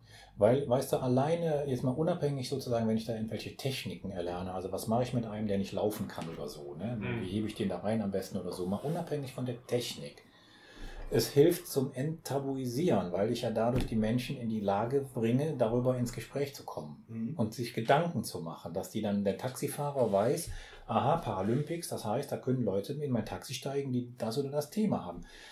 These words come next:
Speaker 1: Der macht sich da Gedanken drüber. Das Tabuthema ist ja nicht, äh, immer nur deshalb ein Tabuthema, weil die Leute es wirklich bewusst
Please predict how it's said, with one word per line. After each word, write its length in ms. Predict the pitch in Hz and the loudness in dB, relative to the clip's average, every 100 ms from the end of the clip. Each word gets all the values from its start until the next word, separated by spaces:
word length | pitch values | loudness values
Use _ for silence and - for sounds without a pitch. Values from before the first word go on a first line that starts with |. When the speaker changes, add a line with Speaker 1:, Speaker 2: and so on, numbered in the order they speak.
| - | -6
Speaker 1:
Der 100 | 117 | 2
macht 220 | 110 151 - | 4 4 0
sich 140 | - | -2
da 140 | 131 | 0
Gedanken 560 | 117 120 139 170 175 95 | 2 2 0 0 0 -2
drüber. 400 | 80 80 - - - - | -6 -10 -12 -16 -18 -8
Das 160 | - - | -2 0
Tabuthema 880 | 107 98 160 196 107 92 90 85 85 - - | 2 2 2 2 2 0 0 -4 -10 -16 -6
ist 180 | - - | -2 2
ja 80 | 117 | 4
nicht, 380 | 107 - - 107 | 2 0 -4 -6
äh, 140 | 98 | -4
immer 200 | 107 101 | 0 2
nur 200 | 101 87 | 2 2
deshalb 360 | 101 - 135 127 | 0 0 -2 -2
ein 120 | 123 | 0
Tabuthema, 680 | 120 113 120 120 117 101 | 0 0 0 2 2 4
weil 120 | 98 101 | 2 0
die 80 | |
Leute 360 | 98 98 120 87 | 2 2 2 -4
es 140 | 87 | -4
wirklich 280 | 107 110 - | -2 -2 -4
bewusst 840 | - 92 98 123 175 - - - | -6 -6 0 2 2 0 -2 -10